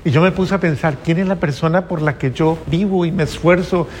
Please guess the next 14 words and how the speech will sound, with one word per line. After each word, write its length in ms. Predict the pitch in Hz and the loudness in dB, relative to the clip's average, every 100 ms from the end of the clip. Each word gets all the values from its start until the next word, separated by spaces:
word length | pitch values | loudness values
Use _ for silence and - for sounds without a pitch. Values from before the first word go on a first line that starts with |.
| - - | -12 0
y 120 | 175 | 0
trabajo 600 | 160 143 196 220 - 185 | 2 4 4 2 0 0
y 80 | 170 | 2
hago 240 | 180 196 | 2 0
todo? 320 | - 214 220 | 2 4 6
La 120 | 190 | 4
persona 320 | 165 156 185 202 | 2 2 4 4
más 280 | 226 214 | 4 0
importante 640 | 214 180 170 139 170 170 190 | 0 0 -2 0 -2 -2 -2
para 200 | 170 143 | 0 0
mí 180 | 147 175 | -2 -4
eres 400 | 175 170 - - - | -4 -6 -8 -20 -12
tú, 140 | 220 202 - - - - - - - - - | -10 -10 -14 -20 -20 -20 -16 -16 -18 -20 0
tú. 200 | 214 | 0